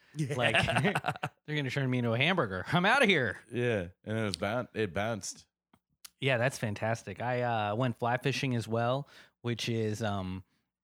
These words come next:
Speaker 2: probably the most frustrating and boring sport. Uh, when,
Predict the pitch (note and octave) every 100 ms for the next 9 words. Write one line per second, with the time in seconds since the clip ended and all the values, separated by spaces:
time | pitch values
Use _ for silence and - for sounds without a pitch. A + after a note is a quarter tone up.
0 | - - B2 A#2 B2 A#2+ B2 A2 A2 G#2+
1 | - A#2 A2+ - A#2+ A2 A2 A2 C#2+ G2
2 | F2+ G#2 G#2+ A2+ A2+ A2+ - - G2+ A#2+
3 | - - - _ _ _ - G#2 F#2 -
4 | A2 A#2+ C#3 C#3+